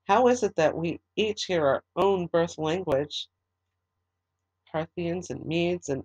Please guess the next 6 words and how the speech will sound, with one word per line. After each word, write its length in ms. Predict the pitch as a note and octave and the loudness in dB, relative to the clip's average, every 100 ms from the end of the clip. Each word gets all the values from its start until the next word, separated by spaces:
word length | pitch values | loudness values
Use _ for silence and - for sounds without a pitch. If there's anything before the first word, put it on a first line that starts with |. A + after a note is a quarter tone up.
| - | -4
Elamites 680 | F3+ F3+ F3+ F3 F3 F3 D#3 | -2 0 0 0 0 -2 -4
and 160 | D3+ D#3+ | -4 2
those 380 | E3+ F3+ F3+ E3+ | 4 4 0 -2
living 320 | F3 F3+ D#3+ | 0 0 -2
in 180 | D#3+ D3+ | -2 -2
Mesopotamia, 960 | D3+ C#3 - - F#3 G3+ G3+ G3 F#3+ | -4 -6 -14 -6 -2 0 2 2 0